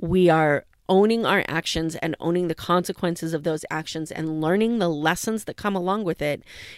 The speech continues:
it is no different than the story with the butterfly where the little boy tried to bail the caterpillar out, and what popped out was half of a caterpillar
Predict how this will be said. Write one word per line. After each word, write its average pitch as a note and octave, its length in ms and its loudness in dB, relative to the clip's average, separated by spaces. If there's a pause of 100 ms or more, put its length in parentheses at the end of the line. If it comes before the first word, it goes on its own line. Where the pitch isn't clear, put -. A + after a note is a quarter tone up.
it G3 80 -2
is F#3 160 4
no G3+ 380 2
different G#3+ 640 -4
than E3 400 -4 (300)
the F#3+ 180 0
story G3+ 560 2
with E3+ 280 -2
the E3+ 420 2 (280)
butterfly E3 760 2 (320)
where F3+ 440 6
the F3 120 0
little F3 240 2
boy E3+ 600 6 (300)
tried E3+ 280 4
to F3 80 2
bail D#3+ 360 4
the D#3+ 500 2 (220)
caterpillar F3 540 2
out, E3 340 2
and D#3+ 220 -4
what D#3 180 -6
popped - 320 -6
out A3+ 180 2
was - 260 -8
half D#3+ 240 -2
of F3 80 -4
a F#3+ 40 -6
caterpillar F3 600 -6